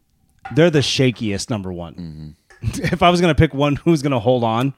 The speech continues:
Speaker 2: Right. It's actually kinda like the K G number one Timberwolves back in ninety-five,
Speaker 1: Mm-hmm.
Speaker 2: ninety.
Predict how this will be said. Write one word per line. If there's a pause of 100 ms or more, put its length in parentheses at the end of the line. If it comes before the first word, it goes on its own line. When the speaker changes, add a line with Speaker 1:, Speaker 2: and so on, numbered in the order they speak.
(140)
Speaker 2:
Right. (920)
It's
actually
kinda
like
the
K
G
number
one (420)
Timberwolves
back
in
ninety-five,
Speaker 1:
Mm-hmm.
Speaker 2:
ninety.